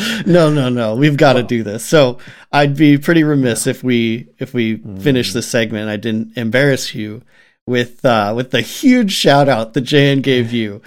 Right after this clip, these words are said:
Speaker 1: Um, <laughs>
Speaker 2: Yes. Y-, proceed to embarrass
Speaker 1: Okay.
Speaker 2: me if you
Speaker 1: So
Speaker 2: must.
Speaker 1: I, I
Speaker 2: Okay.
Speaker 1: really love this part of the show. Obviously, you know, because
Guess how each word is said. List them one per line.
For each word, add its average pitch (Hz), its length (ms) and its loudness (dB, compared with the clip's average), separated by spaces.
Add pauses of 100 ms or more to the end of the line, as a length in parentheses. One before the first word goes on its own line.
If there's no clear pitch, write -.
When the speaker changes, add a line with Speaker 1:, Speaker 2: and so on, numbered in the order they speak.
(380)
Speaker 1:
Um, 113 400 -6 (260)
<laughs> - 1500 -2
Speaker 2:
Yes. 113 420 -12 (200)
Y-, 135 380 -12
proceed 160 460 -4
to 170 100 2
embarrass 151 360 4
Speaker 1:
Okay. 110 120 -8
Speaker 2:
me 104 60 -6
if 110 80 -8
you 120 80 -6
Speaker 1:
So 117 40 -6
Speaker 2:
must. - 300 -6
Speaker 1:
I, - 120 -2
I 156 60 2
Speaker 2:
Okay. 180 100 4
Speaker 1:
really 220 260 6
love 165 260 4
this 147 220 -4
part 143 180 4
of 131 100 0
the 139 120 -4
show. 117 300 -2
Obviously, 147 580 0
you 127 60 0
know, 120 220 -2
because 120 600 -6